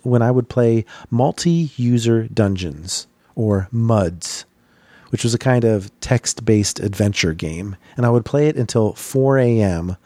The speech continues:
on the then burgeoning internet, which connected one college campus full of nerds like me to others around the nation.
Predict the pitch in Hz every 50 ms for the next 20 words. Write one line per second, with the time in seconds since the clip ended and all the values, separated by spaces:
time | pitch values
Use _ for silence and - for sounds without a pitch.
0 | - - - - - - - _ 113 107 107 110 104 - 107 98 98 113 110 110
1 | 113 113 113 110 - - 117 117 110 113 113 113 110 107 110 107 104 101 92 85
2 | 107 101 - 95 85 78 76 - - - 104 - - - 117 113 110 - - 110
3 | 101 101 101 107 110 107 104 - 113 107 104 101 98 - - - 110 101 - 101
4 | - - - 107 95 95 95 98 98 95 95 90 - 92 92 - - 143 143 147
5 | 143 - - - - - - - _ _ - 131 127 - 117 113 120 101 110 110
6 | 104 95 - - 107 104 101 98 95 95 92 101 95 92 87 87 - - 87 87
7 | 104 101